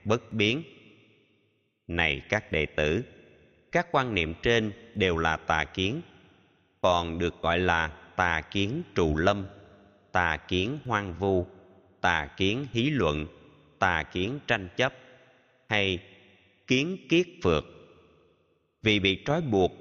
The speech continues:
bởi kiến kiết sử, những người phàm phu không giải thoát được sanh, già, bệnh,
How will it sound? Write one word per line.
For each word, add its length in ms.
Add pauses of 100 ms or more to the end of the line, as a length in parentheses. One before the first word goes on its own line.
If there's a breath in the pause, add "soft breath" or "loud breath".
(320)
bởi 380 (280)
kiến 280 (120)
kiết 240
sử, 420 (880)
những 200
người 140
phàm 280
phu 360
không 420
giải 140
thoát 340
được 320
sanh, 440 (240)
già, 380 (260)
bệnh, 380